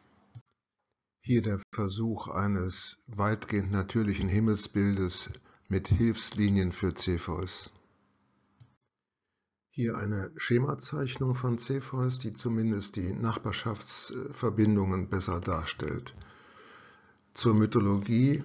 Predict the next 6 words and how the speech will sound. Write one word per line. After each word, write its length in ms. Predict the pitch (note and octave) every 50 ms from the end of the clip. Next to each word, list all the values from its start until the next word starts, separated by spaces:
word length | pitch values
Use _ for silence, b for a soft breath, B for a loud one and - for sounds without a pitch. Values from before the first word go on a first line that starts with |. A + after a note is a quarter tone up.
| - -
verweise 600 | - B2 A#2+ G#2 A2+ G#2+ G#2+ A2 G2+ F#2+ A2+ A#2
ich 240 | G#2+ F#2 - - -
auf 500 | G2+ G#2 G#2 G2+ G2+ G2 - - - - B B B B B B B B B B B B _ _ _ - -
Cassiopeia 680 | - A#2 G#2+ G2 - - G#2+ F#2 F#2+ G2+ A#2 A#2+ A#2+ A#2+
und 240 | A#2 G#2+ G2+ G2+ -
Andromeda, 840 | - G2+ G2 G2+ F#2+ G#2 A2 B2 C3 C3+ - D3 D3+ D3+ D#3+ D#3